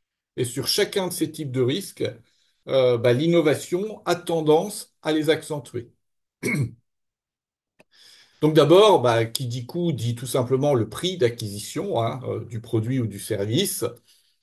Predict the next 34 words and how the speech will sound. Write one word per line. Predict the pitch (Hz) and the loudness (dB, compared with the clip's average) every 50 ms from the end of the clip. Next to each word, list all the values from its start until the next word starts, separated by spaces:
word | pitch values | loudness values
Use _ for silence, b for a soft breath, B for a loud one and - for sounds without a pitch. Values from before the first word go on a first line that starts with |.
| _ _ - | _ _ 8
Et | 190 180 190 196 156 117 117 | 8 10 10 10 6 4 2
même | 123 151 180 190 185 | 2 2 4 2 2
si | 175 - 185 180 | 0 -4 -4 -6
je | 160 | -6
vous | 151 151 151 | -4 0 2
ai | 156 147 | 2 2
donné | 147 156 151 156 170 170 | 2 0 0 0 0 -2
des | 151 127 120 123 123 120 120 120 120 117 110 101 131 | -2 -2 0 2 4 4 4 4 4 2 0 0 -2
exceptions | 147 147 - - 165 - - - 170 165 | -4 -4 -4 -6 -6 -6 -4 -4 -4 -4
tout | 160 - - - | -4 -4 0 2
à | 151 | 4
l'heure | 147 156 160 151 127 | 6 6 6 6 4
en | 120 | 2
disant | 117 123 120 139 147 | 0 -2 -2 -2 -4
que | 147 - | -4 -4
certaines | - 135 117 - 147 147 143 127 | -6 -6 -4 -2 -2 0 0 -2
innovations | 120 143 135 139 127 135 135 131 - - 143 131 | -2 -2 -2 0 2 2 0 0 -2 -6 -4 -2
de | 127 120 | 0 0
rupture, | 120 139 127 - - - 165 165 160 151 117 92 - b b b b b b b b b - | 0 -2 -4 -6 -12 -6 0 4 4 4 4 4 0 b b b b b b b b b -2
euh, | 127 123 120 113 117 117 117 | 2 2 4 4 2 2 0
arrivaient | 139 127 131 156 151 151 165 160 | -2 -2 -2 -2 4 4 4 4
sur | 160 - 170 151 | 2 -4 -6 -4
le | 147 143 | -4 -2
marché | 143 143 139 - - - - 165 160 156 | -2 -2 -2 -4 -4 -6 -2 0 2 2
avec | 143 117 120 117 | 4 2 2 0
des | 113 123 | -2 -4
produits | 120 - 139 131 123 135 151 143 | -4 -4 -6 -6 -4 -4 -4 -2
de | 120 | 0
moins | 123 135 151 160 | 2 2 2 2
bonne | 156 156 156 156 156 147 | 4 4 2 2 2 -2
qualité | 151 - 139 143 147 - - - 160 160 151 | -2 -2 -2 -2 -4 -8 -2 0 2 2 4
mais | 123 120 139 151 | 2 2 0 0
moins | 147 135 135 135 123 | 0 0 0 -2 -2
chers, | 117 - 151 151 160 185 196 165 123 - - | -4 -4 -2 0 2 0 0 0 -4 -8 -8